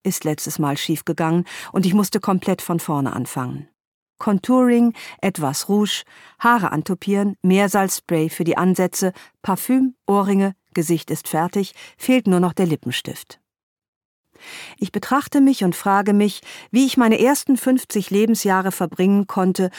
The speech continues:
ohne um die heilbringende Wirkung des Contouring zu wissen. Der Begriff war mir bis vor wenigen Jahren noch ähnlich fremd wie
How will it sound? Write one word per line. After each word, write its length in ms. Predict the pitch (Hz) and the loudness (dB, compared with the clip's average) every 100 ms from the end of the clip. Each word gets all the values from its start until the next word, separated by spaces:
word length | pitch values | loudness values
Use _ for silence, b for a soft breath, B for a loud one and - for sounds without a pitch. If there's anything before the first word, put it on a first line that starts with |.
| B B B | B B B
ohne 320 | 254 285 285 | 4 6 6
um 140 | 226 | 4
die 160 | 202 190 | 2 2
heilbringende 800 | 190 190 240 196 202 214 185 160 | 2 2 2 2 2 4 4 2
Wirkung 380 | 160 170 196 175 | 0 0 0 2
des 260 | 180 180 - | 2 0 -2
Contouring 800 | - 208 196 240 214 160 135 135 | -2 0 0 2 2 2 -2 -4
zu 220 | - 139 | -6 -4
wissen. 400 | 123 - 110 - _ _ _ _ _ - | -4 -6 -8 -10 _ _ _ _ _ 0
Der 120 | 240 | 2
Begriff 380 | 233 226 320 - | 2 4 2 4
war 120 | 247 | 4
mir 120 | 233 | 4
bis 140 | 214 202 | 4 0
vor 200 | 208 180 | 0 2
wenigen 360 | 247 294 190 | 4 4 4
Jahren 400 | 196 208 247 226 | 4 4 4 4
noch 140 | 190 - | 2 2
ähnlich 480 | 202 247 233 175 - | 2 4 4 2 -2
fremd 380 | - 196 214 - | -2 2 2 2
wie 200 | 185 | 0